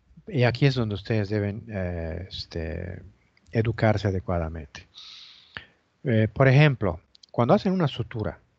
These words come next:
y es-, esto se los deben enseñar a ustedes por sus profesores, la sutura debe tener la presión justa.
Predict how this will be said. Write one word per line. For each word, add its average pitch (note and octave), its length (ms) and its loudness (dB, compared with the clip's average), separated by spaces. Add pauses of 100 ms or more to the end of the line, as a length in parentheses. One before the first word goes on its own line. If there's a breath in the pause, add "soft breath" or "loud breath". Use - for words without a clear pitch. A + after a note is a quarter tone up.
(340)
y G#2 80 -6
es-, A#2 140 -4
esto F#2 720 0
se - 120 -8
los F#2 100 -2
deben A#2 200 4
enseñar G2 360 0
a F#2 40 2
ustedes F#2+ 340 -4
por F2+ 140 -8
sus F2+ 140 -12
profesores, F#2 640 -6 (800 loud breath)
la B2+ 100 6
sutura E3 360 6
debe C3+ 200 8
tener A#2 320 0
la A2+ 120 2
presión B2+ 600 -2
justa. - 840 -4